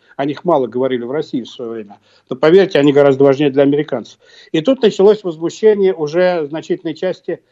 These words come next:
представителей местной власти и, а, избирателей, которые говорят, бог с ним там, пусть он там делает с Конгрессом все, что хочет, а, но он уже и на наши права начинает, так сказать, наезжать. И вот в этом противоречии Трамп сегодня находится. Он обещал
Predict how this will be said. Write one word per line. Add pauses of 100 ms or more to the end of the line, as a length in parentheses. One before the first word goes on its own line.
(120)
представителей
местной
власти
и,
а,
избирателей, (180)
которые
говорят,
бог
с
ним
там,
пусть
он
там
делает
с
Конгрессом
все,
что
хочет, (380)
а,
но
он
уже
и
на
наши
права
начинает,
так
сказать,
наезжать. (360)
И
вот
в
этом
противоречии
Трамп
сегодня
находится.
Он
обещал